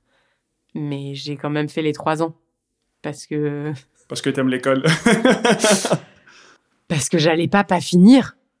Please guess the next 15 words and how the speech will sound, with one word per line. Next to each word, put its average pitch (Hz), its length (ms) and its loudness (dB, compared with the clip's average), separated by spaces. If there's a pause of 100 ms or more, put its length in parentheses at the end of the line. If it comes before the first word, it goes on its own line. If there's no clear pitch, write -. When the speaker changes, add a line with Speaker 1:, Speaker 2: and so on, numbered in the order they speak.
(140)
Speaker 1:
J'allais 170 280 0
pas, 214 160 2
pas 214 160 2
réussir. 196 720 2 (760)
Et 165 120 0
donc, 254 260 4
depuis 220 340 0
ce 262 160 0
temps-là, 170 540 0
j'ai 190 420 -2
échoué 220 400 0
à 165 160 0
arrêter 170 300 -6
mes 208 220 -2
études. - 400 -14